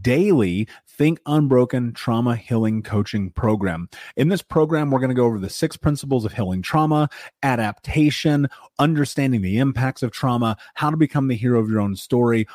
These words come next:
what to do next, and ultimately what it means to be unbroken. For more information about this six-week coaching program, which you can download as an app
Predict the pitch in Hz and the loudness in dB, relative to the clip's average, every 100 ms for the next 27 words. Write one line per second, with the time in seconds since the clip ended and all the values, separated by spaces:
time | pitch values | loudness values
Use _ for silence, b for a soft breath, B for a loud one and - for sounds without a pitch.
0 | B 233 175 262 175 151 147 131 123 117 | B 2 2 2 -4 2 2 2 0 -2
1 | - - 113 - 139 139 - 131 123 117 | -6 -4 -4 -4 -2 -2 0 -2 2 2
2 | 110 B B 104 117 135 131 117 120 123 | 2 B B 2 2 4 0 -2 0 2
3 | 113 101 95 - _ 110 95 113 110 - | 0 0 -4 -10 _ -6 0 2 2 0
4 | 107 104 92 92 87 82 - - B B | -4 -2 0 -2 -4 -10 -12 -18 B B
5 | 131 143 170 160 165 147 143 - 143 135 | 4 6 6 6 2 2 2 0 -2 -2
6 | b 110 123 147 - 143 - 156 160 - | b -2 -2 0 0 0 0 -4 -4 0
7 | 147 - 131 123 - 131 120 - 165 143 | 0 0 -2 -2 -2 -4 -4 0 0 2
8 | 101 92 113 - b 123 - 147 147 139 | -2 0 -4 -6 b -2 0 0 2 0
9 | 131 160 170 135 110 B _ - 180 185 | 0 2 4 4 2 B _ -2 0 2
10 | 180 156 135 | 2 2 -2